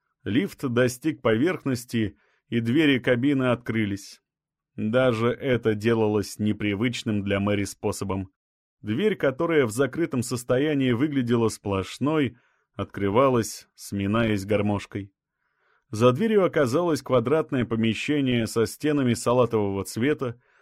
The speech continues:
длиной в пять метров и низким потолком. Понтер подошёл к стеллажу у стены и вернулся с маленькой плоской коробочкой из материала,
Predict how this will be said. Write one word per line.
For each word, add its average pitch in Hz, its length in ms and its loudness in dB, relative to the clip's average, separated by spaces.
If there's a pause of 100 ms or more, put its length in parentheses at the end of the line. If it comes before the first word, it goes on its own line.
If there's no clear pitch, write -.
(140)
длиной 147 540 2
в 120 120 -10
пять 117 280 0
метров 139 500 -2
и 110 100 0
низким 113 520 0
потолком. 95 720 -4 (760)
Понтер 104 400 2
подошёл 104 520 0
к - 80 -16
стеллажу 101 600 -2
у 104 80 -2
стены 113 520 -2
и 104 40 0
вернулся 104 560 0
с - 140 -8
маленькой 117 600 0
плоской 113 500 -2
коробочкой 110 720 -2
из 95 160 -6
материала, 123 800 -2